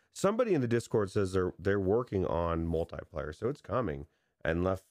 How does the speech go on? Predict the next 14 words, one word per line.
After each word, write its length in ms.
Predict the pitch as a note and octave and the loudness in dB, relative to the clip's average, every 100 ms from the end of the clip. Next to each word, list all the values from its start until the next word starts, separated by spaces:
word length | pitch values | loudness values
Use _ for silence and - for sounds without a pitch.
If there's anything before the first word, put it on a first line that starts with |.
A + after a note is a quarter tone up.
| - | -6
if 180 | F2+ - | -6 -2
not, 280 | F#2+ A2 G2+ | -2 -2 -2
then 200 | F2 E2+ | -4 -6
Powder 300 | - F#2+ G2 | -6 -4 -2
V 100 | F#2 | 0
R, 200 | F#2+ F#2+ | -2 -2
let 160 | F2 E2+ | -4 -4
me 80 | D#2+ | -2
know. 320 | F2 F#2 G#2+ _ _ | -2 -4 -8 _ _
Say, 60 | E2 | -4
"Roots, 380 | F2 G2 - | -2 -2 -6
you're 100 | F2 | -8
wrong." 340 | E2 E2+ F#2+ A2 _ _ _ _ _ - | -4 -4 -6 -10 _ _ _ _ _ -4
Um, 420 | D#2+ D#2+ D#2+ E2+ | -2 0 -4 -8